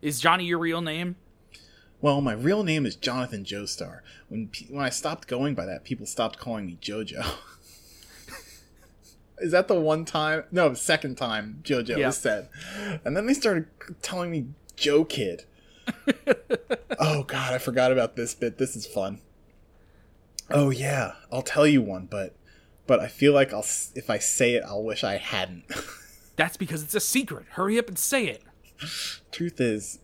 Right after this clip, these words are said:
Speaker 2: how do I say, <coughs> how do I, do you know what a fetish is? I've got a little fetish.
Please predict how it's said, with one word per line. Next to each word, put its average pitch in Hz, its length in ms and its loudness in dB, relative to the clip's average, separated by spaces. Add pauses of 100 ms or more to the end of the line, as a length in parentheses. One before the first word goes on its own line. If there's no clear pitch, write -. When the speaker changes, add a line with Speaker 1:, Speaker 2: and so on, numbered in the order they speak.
(100)
Speaker 2:
how - 280 -4
do - 80 2
I 139 180 2 (120)
say, - 240 -4 (420)
<coughs> - 360 -14
how - 360 0
do 143 120 2
I, 131 80 2
do - 60 -6 (760)
you 156 100 -4
know 208 80 0
what 208 80 0
a 139 60 -2
fetish - 440 -6
is? 175 360 -6 (420)
I've - 80 -14
got 175 160 2
a 147 60 8
little 147 180 4
fetish. - 640 -4